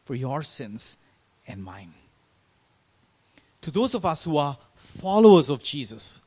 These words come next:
let me say this. Living, living and proclaiming our identity in Christ, even through suffering, will draw others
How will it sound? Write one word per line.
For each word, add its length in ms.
let 180
me 100
say 200
this. 400
Living, 640
living 600
and 300
proclaiming 800
our 240
identity 800
in 140
Christ, 580
even 420
through 200
suffering, 760
will 180
draw 420
others 600